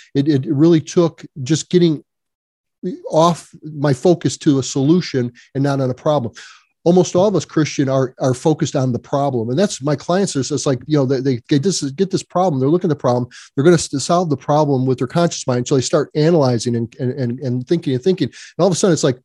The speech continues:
gets tangled and it gets like a, a knot. And, uh, it, it's, and, and, you know, there's, there's a law of attention in, in my work where, where attention goes, energy flows, and that thing grows. And so, you know, we, we, we pay attention to the situation, the bad situation, the problem.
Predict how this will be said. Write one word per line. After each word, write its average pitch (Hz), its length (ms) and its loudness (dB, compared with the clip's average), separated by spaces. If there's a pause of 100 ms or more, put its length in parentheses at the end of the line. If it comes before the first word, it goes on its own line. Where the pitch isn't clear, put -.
gets 139 220 -2
tangled 151 460 2
and 120 100 -2
it 117 60 -6
gets 131 180 -2
like 123 140 0
a, 117 100 -4 (120)
a 135 100 -4
knot. 156 420 -2 (460)
And, 143 400 2
uh, 131 260 0
it, 135 220 -4
it's, 139 280 -2
and, 143 380 0
and, 151 420 -2
you 156 80 2
know, 147 60 4
there's, 135 240 2
there's 139 240 -2
a 143 60 -2
law 151 240 2
of 127 80 -2
attention 170 440 0
in, 127 120 -2
in 131 120 -2
my 123 140 -2
work 160 340 -4 (340)
where, 135 320 4
where 139 200 2
attention 165 480 0
goes, 151 420 2
energy 135 360 0
flows, 135 580 0
and 135 160 -2
that 139 160 -2
thing 123 160 -2
grows. 131 440 -2
And 127 100 -6
so, 139 200 0 (300)
you 160 160 0
know, 151 60 6
we, 143 180 2
we, 147 300 -2
we 151 100 0
pay 175 180 2
attention 156 440 0
to 135 420 0 (120)
the 123 160 -6
situation, 127 800 0
the 110 60 -6
bad 135 300 -2
situation, 120 460 -6
the 110 80 -8
problem. 131 420 -4